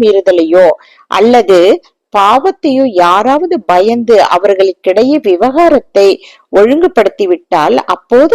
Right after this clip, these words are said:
அவர் மீது குற்றமில்லை. நிச்சயமாக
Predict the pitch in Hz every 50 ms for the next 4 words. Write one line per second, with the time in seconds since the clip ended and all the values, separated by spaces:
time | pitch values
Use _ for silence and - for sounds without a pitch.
0 | - - - 185 175 196 196 190 185 202 226 247 - - - - 208 - _ -
1 | 220 202 196 185 160 156 170 180 180 175 165 151 - _ - _ _ _ - 202
2 | 208 208 - - 349 392 403 381 320 247 196 180 175 175 -